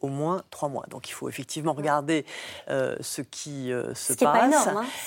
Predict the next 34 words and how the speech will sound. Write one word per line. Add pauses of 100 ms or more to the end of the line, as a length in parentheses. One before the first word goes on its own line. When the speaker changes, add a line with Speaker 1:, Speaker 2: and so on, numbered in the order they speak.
Speaker 2:
C'est
quand
même
pas
Speaker 1:
Euh,
Speaker 2:
énorme,
euh, (380)
d'être
Speaker 1:
au
moins,
Speaker 2:
protégé
pendant
Speaker 1:
au
Speaker 2:
quatre
Speaker 1:
moins,
Speaker 2:
mois.
Speaker 1:
au
moins,
Speaker 2:
Ouais. (100)
Speaker 1:
au
moins. (340)
Alors, (120)
au
moins
parce
qu'on
ne
sait
pas.
Speaker 2:
Oui.
Speaker 1:
Après,
il
faut
effectivement,